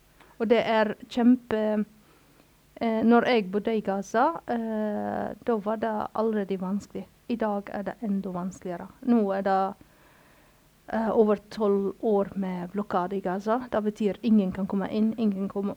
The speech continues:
kan komme ut, eh, med mindre du har tillatelse. Enten fra Egypt eller fra Israel.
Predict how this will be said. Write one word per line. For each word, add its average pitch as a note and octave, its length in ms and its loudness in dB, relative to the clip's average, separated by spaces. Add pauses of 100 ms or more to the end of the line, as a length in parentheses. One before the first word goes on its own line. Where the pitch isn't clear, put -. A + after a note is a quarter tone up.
kan G3+ 180 -2
komme G3+ 320 -2
ut, B3+ 300 -2 (140)
eh, G#3+ 840 2
med G#3 220 6
mindre F#3+ 480 4
du F3+ 100 -2
har F#3 180 -2
tillatelse. F#3 640 -8 (100)
Enten G#3+ 400 2
fra G3 220 0
Egypt B3 400 -4
eller C#4 200 0
fra A#3 180 0
Israel. G3 420 -6